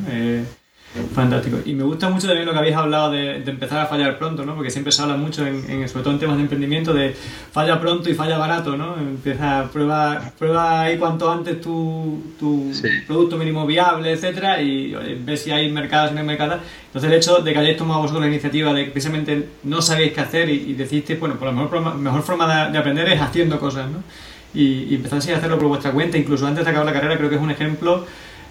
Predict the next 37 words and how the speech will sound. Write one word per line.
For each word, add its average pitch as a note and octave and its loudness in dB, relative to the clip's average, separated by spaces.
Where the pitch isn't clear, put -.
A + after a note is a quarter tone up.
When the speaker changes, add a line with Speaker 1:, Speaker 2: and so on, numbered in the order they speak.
Speaker 1:
Eh, C3 0
muy C3+ 4
interesante, D3 2
¿no? D3 -4
Para, A#2+ -4
para B2 -2
esta C3 -4
gente C#3 0
que B2+ -2
está C3 -4
ahora C3 0
en, B2 -8
en C3 -6
la B2+ -2
universidad B2+ 2
o D#3 2
terminando C#3 2
y C#3 4
todavía C3 2
no C#3 -2
tienen C#3 0
muy C3 0
claro C3+ 2
qué C3 0
quieren C3 -2
hacer, D3+ -6
no C3 -4
saben C#3 -2
cómo, C3 -4
cómo C3 -2
avanzar, C3+ -2
pues C#3+ 2
al B2 -2
final C3 0
la C#3+ 2
mejor C3 -2
forma D3+ -2